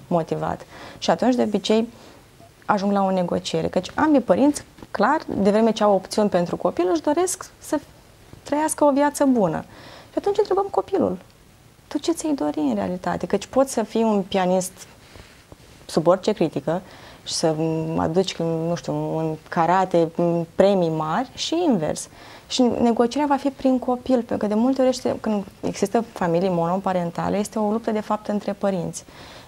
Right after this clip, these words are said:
Iar la adulți, că fiecare are o viziune proprie, sunt dureri, poate sunt anumite răni care se întâlnesc la mijloc, plus că noi mai avem și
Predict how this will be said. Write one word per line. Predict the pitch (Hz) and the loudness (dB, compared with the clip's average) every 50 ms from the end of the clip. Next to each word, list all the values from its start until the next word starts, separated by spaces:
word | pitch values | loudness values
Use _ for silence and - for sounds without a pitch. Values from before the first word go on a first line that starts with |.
| - | -6
Iar | - 226 226 233 233 | -2 0 0 2 0
la | 220 208 196 | 0 0 0
adulți, | 180 175 170 170 - | 0 0 -2 -2 -2
că | - 220 | -4 -4
fiecare | 214 - - 247 247 247 233 226 226 | -2 0 0 0 2 2 2 2 2
are | 220 226 | 2 2
o | 220 | 2
viziune | 202 208 208 196 - 208 208 208 202 | 2 0 0 0 0 0 0 -2 -2
proprie, | - - 170 170 170 170 165 - 170 170 175 175 175 - - - - - - - 214 | 0 0 2 2 2 0 -2 -4 -2 0 0 0 -2 -4 -10 -18 -20 -12 -6 -4 -4
sunt | - - 220 214 208 190 | -2 0 2 2 2 2
dureri, | 180 202 208 190 170 170 175 175 180 | 2 2 4 4 4 4 4 2 2
poate | 180 - 180 175 175 180 | 0 0 0 2 2 0
sunt | 180 - 185 185 180 | 0 0 -2 0 0
anumite | 180 180 180 180 180 185 180 | 0 0 0 0 2 2 2
răni | 175 175 170 170 175 175 175 | 4 2 2 2 0 -2 -2
care | - 180 175 175 | 0 2 2 2
se | 175 - 175 | 2 0 -2
întâlnesc | 170 - 180 175 175 170 170 170 | -2 0 0 2 2 2 0 0
la | - 180 170 | 0 0 0
mijloc, | 170 170 170 170 170 165 170 170 170 170 | 2 2 0 0 0 0 2 2 2 0
plus | - - 190 175 180 | 0 -2 -2 -2 0
că | - 190 | 0 0
noi | 180 175 | 0 0
mai | 170 170 175 175 | 0 0 -2 -2
avem | 175 165 175 180 180 180 | -2 0 2 0 0 0
și | 180 - - - 226 226 226 | -2 -4 -2 0 0 -2 -2